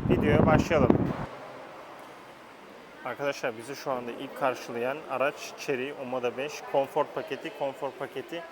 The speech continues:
bin iki yüz elli, bir bin T L'ye göre geliyor. Normalde liste fiyatı bin üç yüz otuz sekiz bin T L.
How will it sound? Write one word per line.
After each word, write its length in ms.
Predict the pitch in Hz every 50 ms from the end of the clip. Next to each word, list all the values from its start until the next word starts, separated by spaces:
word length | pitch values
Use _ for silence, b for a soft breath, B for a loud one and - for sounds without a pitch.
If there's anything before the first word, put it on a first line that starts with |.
| - - - - - -
bin 100 | 143 131
iki 220 | 135 131 - - 160
yüz 140 | 139 -
elli, 240 | 151 139 131 135 131
bir 160 | 147 147 147
bin 140 | 143 143 135
T 220 | - - 139 123 117
L'ye 140 | 117 117 - -
göre 100 | 139 127
geliyor. 360 | 113 123 123 120 139 151 151
Normalde 440 | 147 139 135 135 139 135 131 127 123
liste 300 | 113 131 - - - 143
fiyatı 400 | - - 139 131 123 - 135 131
bin 120 | 139 139 143 143 143 143
üç 60 | - 156
yüz 140 | 151 151
otuz 200 | 156 139 131 -
sekiz 460 | - - 175 151 - - 151 139 139 135
bin 120 | 135 131
T 240 | 110 - 139 120 113
L. 120 | 135 160